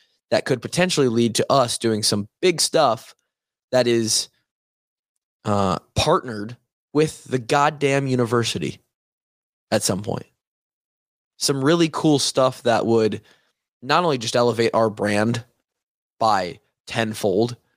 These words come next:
but would be actually, like, in the micro, it would be some of the coolest stuff that we would ever get to do. And because I make a great connection with him and a couple other people, and Dan is there to kind of introduce me to everybody,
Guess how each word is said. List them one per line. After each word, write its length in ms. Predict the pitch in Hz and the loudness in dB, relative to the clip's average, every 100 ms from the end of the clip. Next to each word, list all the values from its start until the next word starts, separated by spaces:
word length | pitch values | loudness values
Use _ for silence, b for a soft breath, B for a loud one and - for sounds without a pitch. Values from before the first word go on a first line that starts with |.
| _ _ | _ _
but 420 | - 120 113 104 _ _ _ _ _ _ _ _ _ _ _ - | -4 0 2 0 _ _ _ _ _ _ _ _ _ _ _ -4
would 220 | 120 110 | -4 0
be 240 | 120 110 | 2 4
actually, 480 | 113 117 - 117 107 | 4 2 -2 -2 0
like, 240 | 104 92 - _ _ _ _ _ _ _ _ _ _ _ _ _ _ - | -2 -4 -10 _ _ _ _ _ _ _ _ _ _ _ _ _ _ -2
in 140 | 131 | 0
the 60 | 113 | 0
micro, 640 | 107 110 135 127 127 131 - | 0 0 0 2 0 -2 -2
it 100 | 110 | 0
would 200 | 113 107 | 0 2
be 240 | 113 107 | 2 2
some 200 | - 117 | 2 0
of 60 | 101 | -2
the 80 | |
coolest 400 | 101 - 113 98 | -2 0 2 2
stuff 240 | - 95 - | 0 -2 -2
that 140 | 85 | 0
we 100 | 92 | 2
would 120 | 90 | 2
ever 180 | 87 82 | 0 -2
get 100 | - | -6
to 80 | - | -8
do. 160 | - - _ _ _ _ _ _ _ _ _ _ - | -8 -8 _ _ _ _ _ _ _ _ _ _ -6
And 100 | 123 | -2
because 280 | 131 160 156 | 0 0 0
I 60 | 147 | -2
make 160 | 139 | -4
a 80 | 127 | -2
great 220 | 120 123 | -2 -2
connection 360 | 117 104 - 95 | -2 -2 -2 -4
with 120 | 90 | -2
him 220 | 131 131 | 0 0
and 60 | 117 | 0
a 40 | |
couple 240 | - 107 127 | -2 0 2
other 160 | 127 | 2
people, 320 | 120 107 113 | -2 0 0
and 120 | 110 104 | 0 0
Dan 460 | 110 107 107 104 b b b - | 0 2 0 -4 b b b -4
is 200 | 110 104 | -2 2
there 200 | 110 107 | 2 2
to 140 | 110 | 0
kind 180 | 101 104 | -2 -2
of 80 | 110 | 0
introduce 380 | 104 101 123 - | 0 0 0 0
me 60 | |
to 80 | 98 | 0
everybody, 440 | 90 92 95 113 | 2 2 2 0